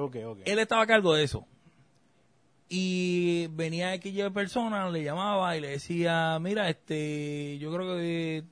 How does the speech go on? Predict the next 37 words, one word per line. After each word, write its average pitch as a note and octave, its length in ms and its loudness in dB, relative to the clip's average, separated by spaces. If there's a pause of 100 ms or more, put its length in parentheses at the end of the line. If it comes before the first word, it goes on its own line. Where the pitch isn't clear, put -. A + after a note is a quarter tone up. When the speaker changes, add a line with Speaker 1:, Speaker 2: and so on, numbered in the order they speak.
(420)
Speaker 2:
baje D#3+ 340 0
este F3+ 160 -4
proyecto, E3 460 -6 (360)
todo C3+ 180 -4
al D3 100 -2
tanto. C3 300 -8 (2000)
O - 120 -12
te C3 80 -4
voy C3 120 0
a C3+ 40 0
dar C#3+ 140 0
este, C#3 460 -4
Speaker 1:
Sí, A3+ 100 0
sí, A3 100 0
por D3 160 -2
Speaker 2:
X, F#3 120 -4
Speaker 1:
eso, E3+ 120 6
Speaker 2:
X F3 100 6
o F3+ 40 8
Y F3+ 60 8
Speaker 1:
de, E3+ 60 4
"Mira, - 20 2
Speaker 2:
cosa", C#3 240 4
el - 60 0
Speaker 1:
tengo E3+ 200 -2
Speaker 2:
soborno, D#3 320 6
Speaker 1:
esto - 20 0
Speaker 2:
el A#2+ 60 -4
Speaker 1:
pa-, - 100 0
Speaker 2:
soborno. C3+ 360 2
Speaker 1:
pa-, D#3+ 100 -4
el E3+ 100 -2
intercambio, D3+ 520 -8
el B2+ 60 -8
intercambio. C3 300 -6
Speaker 2:
El D3+ 80 0
intercambio. C3 600 -6